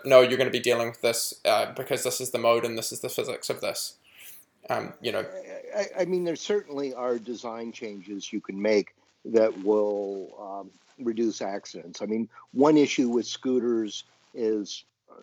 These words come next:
Speaker 2: you know, is some scooters have quite small front wheels, and, uh, your, the, the, uh,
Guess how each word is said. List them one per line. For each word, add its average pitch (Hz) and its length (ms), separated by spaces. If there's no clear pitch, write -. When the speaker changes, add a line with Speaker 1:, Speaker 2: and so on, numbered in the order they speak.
Speaker 2:
you 151 140
know, 110 280
is 120 220
some 147 400
scooters 123 720
have 113 400
quite 123 340
small 113 460
front 107 380
wheels, 92 640
and, 101 1000
uh, 98 280
your, 110 520
the, 123 240
the, 117 160
uh, 104 260